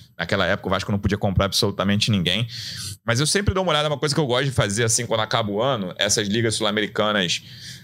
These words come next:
Argentina, Uruguaia, Paraguaia, colombiana, chilena, essas aqui, e eu, eu olho a seleção do campeonato, e muitas vezes, a maioria das vezes, a seleção tem um monte de velho, cara. As seleções, como é no Brasil também, de vez em quando tem, né?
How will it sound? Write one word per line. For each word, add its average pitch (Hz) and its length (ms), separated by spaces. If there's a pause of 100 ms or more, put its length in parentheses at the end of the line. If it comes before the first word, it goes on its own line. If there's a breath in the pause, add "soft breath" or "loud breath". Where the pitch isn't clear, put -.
(160 loud breath)
Argentina, 139 640
Uruguaia, 120 760 (480)
Paraguaia, 120 800
colombiana, 113 500
chilena, 107 540
essas 98 260
aqui, 90 280
e 120 120
eu, 127 220
eu 127 120
olho 127 180
a 135 40
seleção 143 540
do 135 60
campeonato, 127 480
e 127 40
muitas 156 400
vezes, 117 300
a 107 60
maioria 135 340
das 113 140
vezes, 117 420 (280)
a 107 80
seleção 135 480
tem 139 140
um 135 40
monte 147 400
de 143 80
velho, 101 380
cara. - 320
As 80 140
seleções, 110 480
como 330 180
é 339 140
no 330 80
Brasil 285 320
também, 226 240
de 160 80
vez 170 120
em - 40
quando 127 220
tem, 107 200
né? 123 140